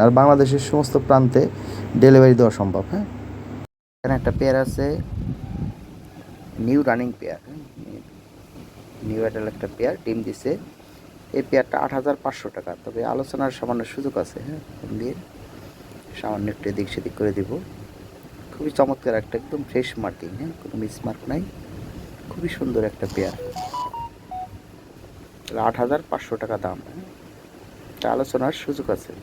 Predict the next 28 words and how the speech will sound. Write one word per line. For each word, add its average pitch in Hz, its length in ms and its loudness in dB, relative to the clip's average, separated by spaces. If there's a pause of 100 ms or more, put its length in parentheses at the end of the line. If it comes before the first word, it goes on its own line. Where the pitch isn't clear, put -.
(180)
ফোন 110 160 -6 (120)
দিন। 139 160 -6 (3500)
WhatsApp - 380 -2
বা 165 60 -2 (100)
ইমোতে 160 320 -6
যোগাযোগ 107 320 0
করবেন, 95 260 -10
এখানে 123 180 -8 (100)
নেটওয়ার্ক 127 400 0
কম - 120 -8 (120)
পায়, - 220 -10
হ্যাঁ? 170 180 -16 (2500)
ডান 117 240 4
সাইডে 127 260 -2
যে 123 60 2 (120)
নাম্বারটা 117 460 -2
আছে - 120 -8 (100)
বা 113 80 4 (100)
বাম 117 200 4
সাইডে 104 260 -4
যে 110 60 0 (120)
নাম্বারটা 104 460 -4
আছে, - 160 -14 (120)
হ্যাঁ? 147 260 -12 (180)
সেভ 123 160 0 (120)
করে 175 160 -4 (140)
WhatsApp-এ 120 420 0 (240)
স্ক্রিনশট 101 400 -4